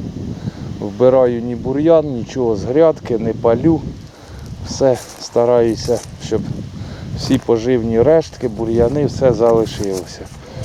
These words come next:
Можливо, хтось скаже, ось бур'яну висіється багато. Його хоч так, хоч так багато, по-любому.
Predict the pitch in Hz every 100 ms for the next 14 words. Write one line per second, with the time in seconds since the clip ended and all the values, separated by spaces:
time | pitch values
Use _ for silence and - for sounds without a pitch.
0 | - - - 123 120 147 127 117 - 117
1 | - - 120 110 113 107 98 113 113 120
2 | 143 170 160 - 135 147 139 - 135 127
3 | - 131 123 - 117 120 123 117 113 110
4 | - - - - - - 151 160 139 -
5 | 135 - 139 - 117 - 113 98 98 101
6 | 101 92 98 - - 113 107 107 104 98